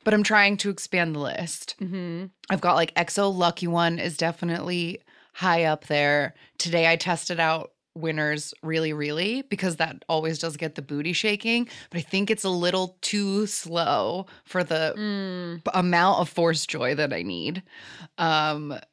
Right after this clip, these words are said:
Speaker 1: you also were recommending before, uh, recording, like,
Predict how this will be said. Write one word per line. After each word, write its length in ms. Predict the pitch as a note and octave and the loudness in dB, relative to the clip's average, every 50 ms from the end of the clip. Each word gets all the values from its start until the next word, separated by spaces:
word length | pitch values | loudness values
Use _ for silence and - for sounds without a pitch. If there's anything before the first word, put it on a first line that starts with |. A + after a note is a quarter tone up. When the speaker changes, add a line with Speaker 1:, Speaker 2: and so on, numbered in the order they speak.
| _ - | _ -10
Speaker 1:
you 380 | F3 D#3+ F3+ F#3 F#3+ G3 F#3+ - - | -6 -2 0 2 2 2 2 2 2
also 420 | - F3+ F#3 F3+ - F#3+ F3+ F3+ | 2 2 2 2 2 2 2 4
were 320 | F3+ F3 F3+ F3+ F3 - - | 4 4 4 4 2 2 0
recommending 520 | - F3 F3 E3+ - F3 E3+ E3+ E3+ E3+ E3 | 0 0 0 0 0 0 0 0 0 0 -2
before, 760 | E3+ - - - D#3+ D#3 D#3+ D#3+ D#3+ D#3 D#3+ D#3+ D#3 - - - | -2 -2 -2 -2 0 2 2 2 2 2 2 0 -2 -4 -4 -2
uh, 420 | D#3+ D#3+ D#3 D#3 D#3 D#3 D#3+ - - | 0 2 2 2 0 0 -2 -4 -6
recording, 520 | - E3 D#3 - - E3 D#3+ D#3 D#3+ D#3+ E3 | -8 -8 -6 -4 -2 -2 0 0 0 0 0
like, 260 | D#3+ D3+ D3 - | 0 -2 -4 -6